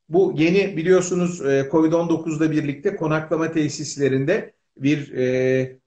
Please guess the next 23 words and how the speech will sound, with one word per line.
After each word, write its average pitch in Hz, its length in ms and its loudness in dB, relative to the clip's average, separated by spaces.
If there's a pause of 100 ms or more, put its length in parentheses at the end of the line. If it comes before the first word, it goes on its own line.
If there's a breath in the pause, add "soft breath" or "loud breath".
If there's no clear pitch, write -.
(140)
e, 123 200 -4
covid 156 260 2
on 156 180 2
dokuza 139 880 -2
yönelik 143 500 0
bir 175 280 -6 (300)
yönetmelik 156 640 0
çıktı. - 500 -10 (220)
Yönetmelikte 190 1000 0 (100)
sigara 202 460 0
içecek, 185 560 0
açık - 260 -4
alanlar 170 360 4
için 151 220 -6
sigara 151 340 0
içecek, 156 480 -2 (100)
içilecek 143 600 -6
mekanlarda 160 640 0
da - 240 -2 (200)
iki 208 240 -12
buçuk - 240 -10
metrenin 170 420 -2 (120)
altında 165 720 0